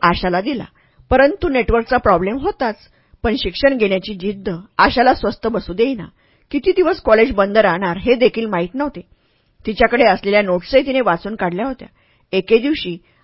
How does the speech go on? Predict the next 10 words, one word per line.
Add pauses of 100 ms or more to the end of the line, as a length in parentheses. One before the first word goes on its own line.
(100)
आशा
आणि
तिचा
भाऊ (320)
धाब्यावर
धान्य
वाळवायला
गेली. (440)
तो
दूर